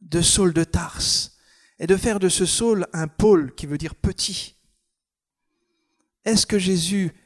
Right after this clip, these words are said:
est venu transformer ton cœur ? Je crois qu'Éric vous a parlé de la nouvelle naissance. On va encore remettre une couche ce matin, oui.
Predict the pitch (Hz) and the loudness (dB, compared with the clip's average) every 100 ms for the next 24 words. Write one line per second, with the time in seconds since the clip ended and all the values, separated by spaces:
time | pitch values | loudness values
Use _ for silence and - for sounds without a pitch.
0 | _ 165 151 156 156 - 151 - 147 139 | _ -6 -4 -4 -4 -4 -4 -4 -4 -6
1 | 139 131 127 127 117 113 _ _ _ _ | -6 -6 -8 -10 -12 -14 _ _ _ _
2 | _ _ _ _ _ _ _ _ _ _ | _ _ _ _ _ _ _ _ _ _
3 | _ _ - 170 175 170 190 156 156 147 | _ _ -8 -6 -4 -6 -6 -4 -4 -2
4 | 156 165 147 147 143 143 147 165 147 139 | -4 -4 -4 -2 -4 -4 -4 -2 -4 -6
5 | 131 135 143 147 131 135 - _ _ _ | -8 -8 -8 -10 -12 -16 -20 _ _ _
6 | _ _ - 143 147 147 143 - 196 180 | _ _ -12 -8 -6 -6 -8 -6 -4 -4
7 | 156 139 135 185 180 147 170 | -2 -4 -4 -4 -2 -2 -4